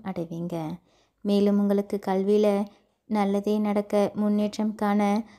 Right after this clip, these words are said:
ஹனுமான் பூஜை உங்களுக்கு பரிந்துரைக்கப்படுகின்றது.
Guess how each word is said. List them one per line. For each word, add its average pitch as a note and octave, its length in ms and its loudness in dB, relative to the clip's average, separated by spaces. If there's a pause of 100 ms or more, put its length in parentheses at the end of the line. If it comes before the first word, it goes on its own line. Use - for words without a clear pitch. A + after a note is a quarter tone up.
(200)
ஹனுமான் B3+ 520 4
பூஜை A3+ 340 2
உங்களுக்கு G#3 580 -2
பரிந்துரைக்கப்படுகின்றது. E3+ 1160 -6